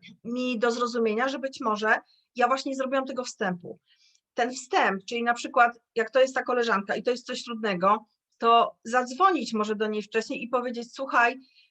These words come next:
e, jest taki i taki temat, ja potrzebuję z tobą przez pół godziny porozmawiać, kiedy możemy się spotkać? Czyli jednak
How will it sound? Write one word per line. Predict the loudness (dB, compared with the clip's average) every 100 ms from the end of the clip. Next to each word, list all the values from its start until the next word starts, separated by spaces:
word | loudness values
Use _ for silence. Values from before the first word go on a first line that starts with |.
| -4
e, | 0 0
jest | 0 0
taki | -4 -4
i | -4
taki | -4 -4
temat, | -2 0 0 0
ja | -4
potrzebuję | -6 -4 -2 -2 0 0 -2
z | -2
tobą | 0 2 4 4 2 -2
przez | -8 -8
pół | -6 -2
godziny | 2 2 2 -4
porozmawiać, | -4 -4 0 0 0 -6 -8
kiedy | -6 -2 -2
możemy | -2 -4 -4
się | -6
spotkać? | -4 -2 -2 -4 -8
Czyli | -8 -8 -4
jednak | -4 -2 0 0